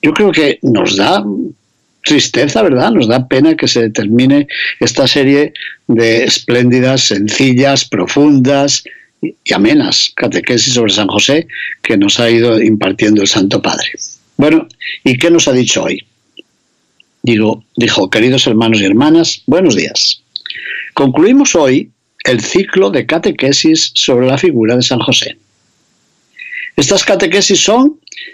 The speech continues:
complementarias a la carta apostólica Patris Corde, que significa con corazón de padre,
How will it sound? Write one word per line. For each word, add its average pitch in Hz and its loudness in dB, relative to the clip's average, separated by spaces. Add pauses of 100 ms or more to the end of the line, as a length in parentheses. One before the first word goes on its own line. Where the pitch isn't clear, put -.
(300)
complementarias 156 2
a 143 0
la 123 -2
carta 190 -2
apostólica 175 0 (220)
Patris 165 0 (100)
Corde, 143 2
que - -6
significa 113 -2
con - -2
corazón 104 0
de 110 2
padre, 156 0